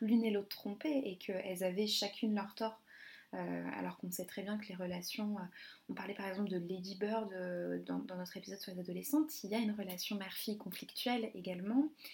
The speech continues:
euh, où, euh, ça se finit pas non plus en happy ending pour les deux, euh, elles font chacune un petit effort pour essayer de vivre avec l'autre.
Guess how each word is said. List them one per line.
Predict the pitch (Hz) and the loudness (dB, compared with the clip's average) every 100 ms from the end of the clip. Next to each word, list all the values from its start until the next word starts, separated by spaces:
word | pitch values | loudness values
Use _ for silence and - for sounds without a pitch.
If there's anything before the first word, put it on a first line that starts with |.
| - - - - | -14 -16 -8 2
euh, | 190 185 185 190 185 - | 4 4 2 0 -2 0
où, | 233 240 233 | 2 4 6
euh, | 196 185 180 180 180 - - - - - - | 6 6 4 4 0 -4 -12 -12 -14 -12 -2
ça | - 202 | 2 4
se | - | 2
finit | - 214 214 220 - _ - | 2 6 6 6 0 _ 6
pas | 208 | 6
non | 202 202 | 6 2
plus | - - 262 | -2 2 4
en | 226 196 | 4 0
happy | 185 - 214 | -4 -4 -2
ending | 190 190 190 226 220 190 | -2 -2 2 2 2 0
pour | 180 185 | -4 -10
les | 180 175 | -8 -4
deux, | 180 262 302 302 | 4 6 6 4
euh, | - 185 180 180 180 180 185 | 2 -2 -2 -2 -2 -2 -2
elles | 185 180 | -4 -4
font | - 208 208 - - | -2 -2 -2 -6 -4
chacune | - 190 - 214 190 | -2 -2 0 0 2
un | |
petit | 180 - 185 | -2 -6 -8
effort | 180 - 247 269 262 - | -6 0 4 4 2 -2
pour | 214 202 208 | 0 0 -2
essayer | 185 - 190 202 | -4 -2 0 -2
de | 196 | 0
vivre | 214 208 196 | 0 0 -2
avec | 190 - | -8 -2
l'autre. | 254 320 - | 0 0 -4